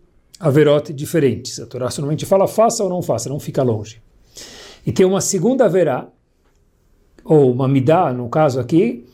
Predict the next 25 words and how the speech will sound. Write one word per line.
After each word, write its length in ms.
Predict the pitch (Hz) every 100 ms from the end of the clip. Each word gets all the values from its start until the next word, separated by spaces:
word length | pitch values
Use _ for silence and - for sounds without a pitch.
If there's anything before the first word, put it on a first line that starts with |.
| - _ -
segunda, 400 | - 165 165 180
uma 280 | - 151 131
virtude 580 | 113 127 120 185 208 165
que 100 | 165
a 60 | 160
Torá 200 | 175 185
fala 200 | 190 247
pra 120 | 165
gente, 640 | 139 220 196 190 202 202 _ _ _ _ _ _
vai 600 | 143 143 143 190 233 - -
atrás 540 | 170 180 180 175 127
dela. 380 | 139 135 107 98
Normalmente 400 | 127 143 160 220
a 40 | 175
Torá 180 | 190
fala 180 | 170 202
pra 120 | 220
gente, 200 | 202 262 269
faça, 400 | 254 196 - 143
não 180 | 220
vai 280 | 170 160 196
atrás 360 | 175 175 170 147
de 80 | 151
tal 200 | 165 143
coisa. 420 | 147 110 98